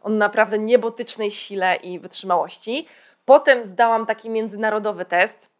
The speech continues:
e, który w ogóle był weryfikowany w Stanach Zjednoczonych. No, to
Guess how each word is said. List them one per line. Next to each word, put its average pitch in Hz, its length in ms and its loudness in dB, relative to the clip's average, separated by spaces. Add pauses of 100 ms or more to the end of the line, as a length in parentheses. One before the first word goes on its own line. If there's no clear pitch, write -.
(600)
e, 208 120 2
który 208 240 2
w 208 100 -6
ogóle 208 180 2
był 208 140 -4
weryfikowany 190 600 0
w - 40 -12
Stanach 175 500 0
Zjednoczonych. 185 680 -6 (540)
No, 247 320 6 (200)
to 285 80 -2